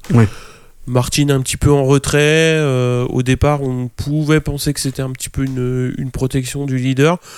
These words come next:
Speaker 2: mais bon après, euh, dans, dans la course on a vu clairement que Binder avait un rythme aussi, euh, nettement supérieur.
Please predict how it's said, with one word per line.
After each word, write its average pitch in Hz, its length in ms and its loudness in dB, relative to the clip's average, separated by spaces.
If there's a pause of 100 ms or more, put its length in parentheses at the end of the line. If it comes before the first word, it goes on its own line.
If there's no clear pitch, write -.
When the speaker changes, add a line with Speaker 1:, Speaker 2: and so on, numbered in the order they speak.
(320)
Speaker 2:
mais 123 320 2
bon 127 320 2
après, 120 300 0
euh, 117 500 0
dans, 110 320 -4
dans 113 140 -2
la 110 140 0
course - 280 -6
on 120 100 -2
a 110 80 0
vu 110 140 -4
clairement 117 340 -6
que 120 80 -6
Binder 117 380 -2
avait 113 180 -4
un 113 140 -4
rythme 117 240 -6
aussi, 123 340 -4
euh, 113 200 -4
nettement 117 300 -6
supérieur. 117 460 -4